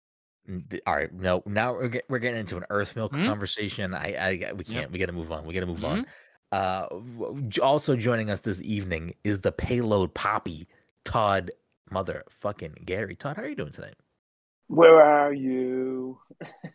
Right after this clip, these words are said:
Speaker 3: <laughs>
Speaker 1: I was just spit this drink everywhere.
Speaker 2: I'm so
Speaker 3: <laughs> That's perfect, uh,
Speaker 2: sorry. Cannot sleep. I cannot
Speaker 3: <laughs> I'm
Speaker 2: sleep
Speaker 3: good. Let's go.
Speaker 2: tonight.
Speaker 3: Let's wrap it up, guys. Let's go.
Speaker 1: And we
Speaker 3: We
Speaker 1: just
Speaker 3: gotta
Speaker 1: got
Speaker 3: get some
Speaker 1: D M C A'd,
Speaker 3: Overwatch
Speaker 1: Mikey.
Speaker 3: done today.
Speaker 1: Congratulations.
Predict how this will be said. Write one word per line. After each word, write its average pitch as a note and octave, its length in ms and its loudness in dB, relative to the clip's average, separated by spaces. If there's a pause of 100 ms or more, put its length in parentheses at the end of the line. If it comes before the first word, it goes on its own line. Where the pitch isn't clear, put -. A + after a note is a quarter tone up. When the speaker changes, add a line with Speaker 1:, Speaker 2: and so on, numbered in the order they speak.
Speaker 3:
<laughs> - 560 2 (1000)
Speaker 1:
I D#3 80 2
was A#2+ 140 -2
just G#2+ 140 -4
spit A#2+ 200 -2
this A#2+ 160 -2
drink A2+ 220 -4
everywhere. G2+ 300 -2
Speaker 2:
I'm E3 320 2
so F3 380 2
Speaker 3:
<laughs> - 20 6
That's - 240 8
perfect, F3+ 360 8
uh, E3 60 6
Speaker 2:
sorry. C3+ 400 4 (480)
Cannot E3 480 -4
sleep. C#3+ 420 -8
I C#3 160 -4
cannot E3 480 -4
Speaker 3:
<laughs> - 60 -14
I'm F3 80 -4
Speaker 2:
sleep E3+ 180 2
Speaker 3:
good. D3 240 6
Let's D3 140 -4
go. D3+ 160 8
Speaker 2:
tonight. C#3+ 140 -2
Speaker 3:
Let's C#3+ 160 -8
wrap E3+ 160 6
it F3+ 80 6
up, E3+ 160 2
guys. C3 240 -8
Let's A#2+ 140 -20
go. - 100 -4
Speaker 1:
And F2 100 2
we F2 60 -2
Speaker 3:
We F2 60 0
Speaker 1:
just F2+ 120 -2
Speaker 3:
gotta F2+ 120 4
Speaker 1:
got E2+ 60 -6
Speaker 3:
get - 0 -
some F2+ 80 -2
Speaker 1:
D F#2 60 2
M E2+ 80 0
C A#2 260 4
A'd, - 60 -4
Speaker 3:
Overwatch - 40 -12
Speaker 1:
Mikey. A#2 280 2
Speaker 3:
done B2 80 -4
today. - 60 -10
Speaker 1:
Congratulations. F2+ 720 -4